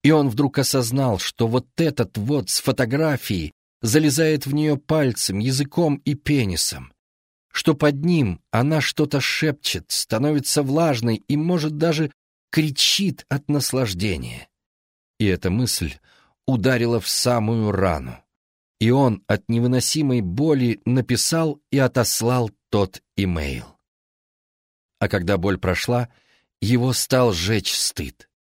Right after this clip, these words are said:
То, что он сделал, противоречило всей его философии — которую он с таким пылом излагал ей и которую она с таким пылом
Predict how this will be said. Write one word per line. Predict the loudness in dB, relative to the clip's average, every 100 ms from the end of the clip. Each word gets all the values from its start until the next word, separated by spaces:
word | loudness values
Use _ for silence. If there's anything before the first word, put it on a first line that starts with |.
| _ 0
То, | 2
что | 2 2
он | 2 0
сделал, | 0 2 2 0 -4 -14 _ _ -2
противоречило | 0 2 2 2 0 0 0 0
всей | -2 0 2 2
его | 2 0 0
философии — | 0 0 0 0 0 -2 -2 -6 -6 -12 -20 -20 -20 _ _ 0
которую | 2 4 4 4
он | 2
с | 2
таким | 0 2 0
пылом | 0 0 2 2 0 -2
излагал | 0 2 2 2 2
ей | 2 0
и | -2 -2
которую | -2 0 0 2 2
она | 2 0 0 -2
с | -2
таким | -2 0 0 0
пылом | -2 -2 0 2 0